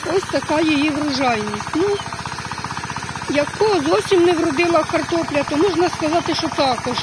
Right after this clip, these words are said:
е, гарний врожай. Але порівняно із названими сортами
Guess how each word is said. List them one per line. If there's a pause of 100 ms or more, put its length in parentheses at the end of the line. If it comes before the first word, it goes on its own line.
(120)
е, (480)
гарний
врожай. (100)
Але
порівняно (800)
із
названими (160)
сортами